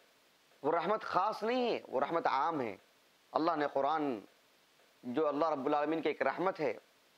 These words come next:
अल्लाह सुब्हानहू व तआला का कलाम है, अल्लाह रब्बुल आलमीन ने उसे सिर्फ मुसलमानों के लिए नहीं भेजा है, आम रहमत है, वो आम नेमत है ये रब्बुल आलमीन की। इसी तरह से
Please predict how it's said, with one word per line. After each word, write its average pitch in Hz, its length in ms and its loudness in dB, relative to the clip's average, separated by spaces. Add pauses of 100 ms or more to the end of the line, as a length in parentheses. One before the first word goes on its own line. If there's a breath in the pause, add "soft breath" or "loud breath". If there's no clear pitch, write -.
(460)
अल्लाह 160 240 0
सुब्हानहू 139 340 -2
व 147 40 -2
तआला 151 160 2
का 160 120 2
कलाम 180 460 2
है, 127 160 0 (500)
अल्लाह 156 220 2
रब्बुल 139 200 0
आलमीन 139 300 2
ने 147 80 0
उसे 135 200 -4
सिर्फ 127 220 -2
मुसलमानों 131 480 -2
के 139 100 -4
लिए 123 100 0
नहीं 120 120 0
भेजा 113 240 -2
है, 95 140 -8 (1120)
आम 214 380 2
रहमत 147 320 0
है, 117 60 0
वो 98 160 -2 (960)
आम 196 260 4
नेमत 180 360 0
है 139 80 0
ये 127 60 2
रब्बुल 117 220 0
आलमीन 107 300 -2
की। 90 200 -12 (720)
इसी 151 240 0
तरह 202 200 2
से 131 220 -2